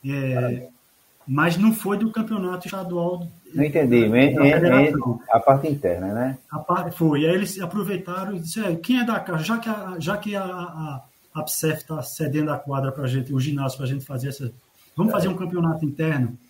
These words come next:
Speaker 2: Muito
Speaker 1: E
Speaker 2: bem.
Speaker 1: esse que tá me passando a medalha é Júnior
Speaker 2: Sim.
Speaker 1: Bill, que é professor de educação física aqui em Caruaru, que é o... é o, o, o,
Speaker 2: Sim.
Speaker 1: acho que você conhece.
Speaker 2: Conheço.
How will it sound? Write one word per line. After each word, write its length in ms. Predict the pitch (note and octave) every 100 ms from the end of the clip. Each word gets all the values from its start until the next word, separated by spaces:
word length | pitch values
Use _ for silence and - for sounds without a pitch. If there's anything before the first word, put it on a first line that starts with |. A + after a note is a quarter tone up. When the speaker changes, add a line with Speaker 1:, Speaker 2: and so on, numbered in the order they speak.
| _ _ _ _
Speaker 2:
Muito 160 | - C3+
Speaker 1:
E 60 | E3
Speaker 2:
bem. 80 | G#3
Speaker 1:
esse 120 | A3
que 80 | A3+
tá 120 | A3 F#3
me 140 | F#3
passando 360 | F3 D#3+ E3 D#3
a 60 | C#3+
medalha 720 | C3 A#2 D3 E3 C#3+ A#2+ - _
é 80 | C#3+
Júnior 340 | C3 F3+ A3 C3+
Speaker 2:
Sim. 60 |
Speaker 1:
Bill, 180 | D#3 E3+
que 60 | B3
é 60 |
professor 340 | B3+ B3+ - A3+
de 60 |
educação 460 | F#3+ F3 F3+ E3 E3
física 260 | - E3 D#3+
aqui 100 | D#3+
em 40 |
Caruaru, 320 | D#3+ D#3 D3 D3
que 80 | G3
é 40 |
o... 120 | F#3 E3+
é 80 | G3
o, 60 | G3
o, 20 | E3+ E3+
o, 380 | E3+ D3+ D3 B2+ _ -
Speaker 2:
Sim. 180 | B2 A2
Speaker 1:
acho 120 | E3
que 60 | F#3+
você 200 | - G3+
conhece. 640 | F3+ D3 D3 - - E3 _ -
Speaker 2:
Conheço. 280 | G#2 F2+